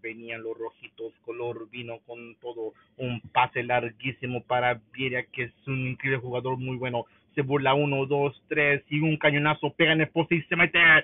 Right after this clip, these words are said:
y ese es un golazo de Nieria. Venía el empate al segundo tiempo con un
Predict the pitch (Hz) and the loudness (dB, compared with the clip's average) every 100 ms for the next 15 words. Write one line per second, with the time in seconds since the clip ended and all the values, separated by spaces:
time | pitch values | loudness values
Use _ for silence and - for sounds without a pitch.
0 | - - - 175 180 151 190 175 170 208 | 2 -10 -4 -2 -2 0 0 0 2 6
1 | 214 - - 247 240 226 233 208 185 175 | 4 2 -2 4 4 4 4 6 8 8
2 | 165 151 147 139 135 117 104 101 98 101 | 10 8 6 4 2 0 -4 -8 -14 -16
3 | 107 98 98 92 _ _ _ _ _ _ | -18 -18 -20 _ _ _ _ _ _ _
4 | _ _ _ _ _ _ _ _ - 117 | _ _ _ _ _ _ _ _ -12 -10
5 | 120 123 123 123 120 120 117 _ 131 127 | -8 -8 -4 -2 -2 -6 -8 _ -4 -4
6 | - 123 123 127 120 131 123 127 _ - | -4 -6 -6 -10 -10 -10 -10 -12 _ -10
7 | 131 120 127 127 127 131 127 | -10 -10 -16 -14 -12 -10 -12